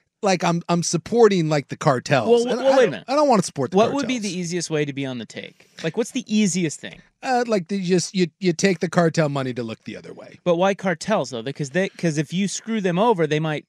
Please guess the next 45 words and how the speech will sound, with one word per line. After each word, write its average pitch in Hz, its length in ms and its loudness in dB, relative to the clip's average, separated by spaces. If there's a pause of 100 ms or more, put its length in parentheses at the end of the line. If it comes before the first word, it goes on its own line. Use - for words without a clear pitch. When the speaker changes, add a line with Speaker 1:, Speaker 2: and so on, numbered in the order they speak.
Speaker 2:
chop 147 220 -4
your 123 100 -10
head 120 140 -6
off. 85 200 -12
So 135 140 -2
Speaker 1:
Yeah. 143 60 -2
Speaker 2:
that's 156 220 -2
probably 196 460 -2
not 147 220 -6
the 120 140 -10
easiest. - 280 -12
Speaker 1:
Bingo. 143 200 -2
I've 220 160 2
seen 247 200 -2
Ozark. 135 420 -2
I 196 80 0
know 285 140 -2
how 156 140 -2
this 127 200 -8
goes. 110 320 -6
Speaker 2:
Right. 156 300 0
Speaker 1:
I 165 60 -4
don't 202 140 2
want 185 180 2
that. - 240 -20
Speaker 2:
So 180 180 2
what 180 220 4
is 196 160 0
the 160 200 -8
easiest 208 580 0
way 120 540 -2 (300)
to 160 100 -4
be 147 180 -2
on 156 160 -2
the 147 60 -6
take? - 540 -12 (760)
This 147 120 -8
is 180 100 -4
an 247 60 -2
important 180 380 -4
question. - 460 -6 (800)
Speaker 1:
I, - 80 -12 (160)
I 170 80 2
think 320 300 -4
the 180 180 -4